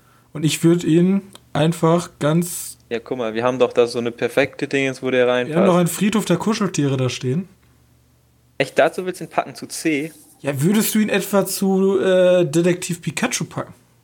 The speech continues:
Speaker 1: Und Godzilla?
Speaker 2: Ich <laughs>
Speaker 1: Willst du
Speaker 2: Okay.
Speaker 1: ihn zu Godzilla packen, Johannes? Willst du das tun? Willst du mit deinem Namen dafür stehen?
Speaker 2: Was war noch mal Anna?
Speaker 1: Das war der Film mit dem, mit der Agentin.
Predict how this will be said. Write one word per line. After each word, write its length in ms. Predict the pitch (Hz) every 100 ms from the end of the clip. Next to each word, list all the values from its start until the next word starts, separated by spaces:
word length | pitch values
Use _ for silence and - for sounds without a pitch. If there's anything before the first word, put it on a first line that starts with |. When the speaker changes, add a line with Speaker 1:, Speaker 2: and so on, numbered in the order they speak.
| _ _ _ _
Speaker 1:
Und 180 | 156 143
Godzilla? 640 | 165 160 - 277 147 101 - _ _ _ _ _
Speaker 2:
Ich 240 | - - -
<laughs> 920 | - - - - - _ _ _ - 165
Speaker 1:
Willst 240 | 285 -
du 60 | 294
Speaker 2:
Okay. 100 | 277
Speaker 1:
ihn 60 | -
zu 160 | 269
Godzilla 480 | 220 214 - 320 370
packen, 340 | 330 196 180 165
Johannes? 500 | 147 143 135 127 147
Willst 200 | 247 -
du 60 |
das 220 | 190 170
tun? 240 | - 277 185
Willst 220 | 160 -
du 40 | 240
mit 160 | 294
deinem 200 | 208 202
Namen 200 | 196 277
dafür 240 | 208 143 135
stehen? 260 | - 123 - _ _ _ _
Speaker 2:
Was 160 | 120 -
war 80 | 127
noch 160 | 135
mal 100 | 120 101
Anna? 360 | 123 139 - - _ _ _ _ _ _ _ _ _ _ _
Speaker 1:
Das 160 | 139 -
war 100 | 131
der 140 | 139
Film 320 | - 143 147
mit 200 | 147 147
dem, 520 | 143 139 139 131 127 127 _ _ - - - _ _ _ _ -
mit 100 | 135
der 120 | 131
Agentin. 520 | 120 135 139 123 110